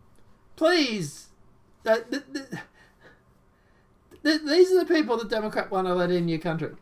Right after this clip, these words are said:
People with guns and open fire. Wow. Con-, yeah. Uh, the attackers' pistols jammed, allowing the police officers to arrest them without any injuries. Federal authorities seized a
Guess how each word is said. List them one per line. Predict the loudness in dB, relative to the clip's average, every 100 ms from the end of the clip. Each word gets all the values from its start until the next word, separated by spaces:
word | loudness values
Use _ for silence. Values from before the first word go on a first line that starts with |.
| -4
People | -2 0
with | -2 0
guns | 2 2 0 -10 -18 -18 -10
and | -2
open | -2 -2 -4
fire. | 2 4 6 2 -2 -12
Wow. | -4 0 0 -2 -10
Con-, | -14 -14 -18 -20 -18 -6
yeah. | -2 0 -2 -8 -12 -12 -18 -20 -20 -20 -10 6
Uh, | 6 8
the | 4
attackers' | 4 2 2 -2
pistols | -4 -4 -4 -6 -6
jammed, | 0 2 2
allowing | 0 2 0 0
the |
police | 0 -2 0
officers | -4 -4 -8 -6 -6 -4
to |
arrest | -2 2 0 0
them | -4 -4
without | -4 0 2 2
any | 0 -4
injuries. | -4 -4 0 2 0 -2 -20 0
Federal | 2 4 2
authorities | 0 2 2 2 0 0
seized | -2 -2 -2 -2 -2
a | 0 2